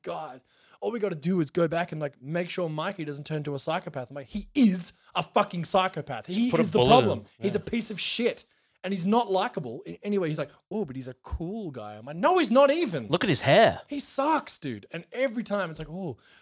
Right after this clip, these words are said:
Speaker 1: how do we save Mikey?" I'm like, "You shoot him in the fucking head."
Speaker 2: <laughs>
Speaker 1: It's like, it's like, that's how you fix the whole problem. He's the problem, you dumb fucks. Anyway, I hate that show so much. Anyway, good to know. Fallen off a cliff, but they've just announced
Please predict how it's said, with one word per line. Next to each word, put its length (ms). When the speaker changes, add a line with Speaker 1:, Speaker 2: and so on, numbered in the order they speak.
Speaker 1:
how 140
do 60
we 140
save 580
Mikey?" 480
I'm 100
like, 220
"You 100
shoot 260
him 100
in 60
the 60
fucking 320
head." 300
Speaker 2:
<laughs> 80
Speaker 1:
It's 160
like, 160
it's 160
like, 180
that's 260
how 60
you 160
fix 280
the 140
whole 300
problem. 420
He's 300
the 80
problem, 500
you 100
dumb 320
fucks. 460
Anyway, 380
I 100
hate 180
that 120
show 160
so 240
much. 220
Anyway, 320
good 220
to 80
know. 220
Fallen 280
off 100
a 40
cliff, 220
but 100
they've 140
just 240
announced 520